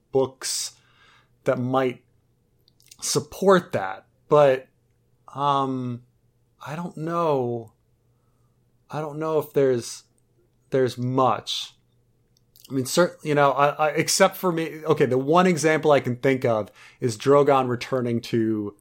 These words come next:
the, the, uh, the fighting pits. That, that seems to be some sort of, like, subconscious aspect of Dany that calls Drogon. Like, subconsciously, like, Dany's conscious mind knows that she wants to be Queen of Meereen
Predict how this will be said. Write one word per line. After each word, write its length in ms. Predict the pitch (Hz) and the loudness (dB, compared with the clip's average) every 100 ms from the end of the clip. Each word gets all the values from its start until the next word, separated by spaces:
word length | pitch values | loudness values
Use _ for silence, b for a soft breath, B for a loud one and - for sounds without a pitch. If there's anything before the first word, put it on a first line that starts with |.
| _ _ _ _ _ _ | _ _ _ _ _ _
the, 180 | 123 101 - | -4 -4 -4
the, 240 | 120 117 | -2 0
uh, 280 | 110 107 98 - _ | -2 -2 -6 -12 _
the 100 | 120 | -6
fighting 440 | - 135 127 113 | 0 2 2 0
pits. 520 | 110 113 101 - - - _ _ _ _ _ _ _ | -2 -4 -4 -6 -12 -14 _ _ _ _ _ _ _
That, 240 | 127 120 - - | -2 -2 -6 2
that 320 | 147 143 - | 4 4 0
seems 300 | - 147 131 | -4 0 0
to 100 | - | -2
be 160 | 117 120 | -2 -2
some 240 | - 123 | 0 0
sort 200 | 120 123 | 0 -2
of, 100 | 110 | 0
like, 160 | 110 104 | -4 -4
subconscious 840 | - 131 117 - 135 120 117 120 - | 0 0 0 -2 -2 -2 -4 -8 -4
aspect 500 | 117 113 - 117 - | -4 -4 -6 -6 -6
of 220 | 98 101 | -10 -6
Dany 600 | 120 113 113 107 101 98 b b b | -4 -2 -4 -6 -8 -12 b b b
that 200 | 110 - | -6 -6
calls 520 | - - 131 120 - | -4 2 4 4 0
Drogon. 760 | - 110 110 107 104 95 95 104 - | -6 -4 -2 -2 -4 -6 -10 -14 -6
Like, 160 | 117 - | -4 0
subconsciously, 1000 | 151 123 185 190 175 - 147 135 123 123 b b b | 0 2 2 2 2 -2 4 4 4 0 b b b
like, 200 | 135 - b b | -4 -4 b b
Dany's 360 | 156 190 190 - | 2 4 4 2
conscious 460 | - 160 151 135 | 2 2 2 0
mind 340 | 135 127 117 107 | 2 2 2 0
knows 320 | 120 127 120 | 0 0 0
that 160 | 117 | -4
she 200 | - - | -4 -4
wants 460 | 113 110 117 113 - | -4 -2 -2 -4 -8
to 200 | - 117 | -4 -4
be 140 | 107 | -4
Queen 300 | 110 - 123 | -6 -2 0
of 120 | 120 113 | 0 -2
Meereen 580 | 107 113 113 110 107 | -6 -4 -4 -4 -6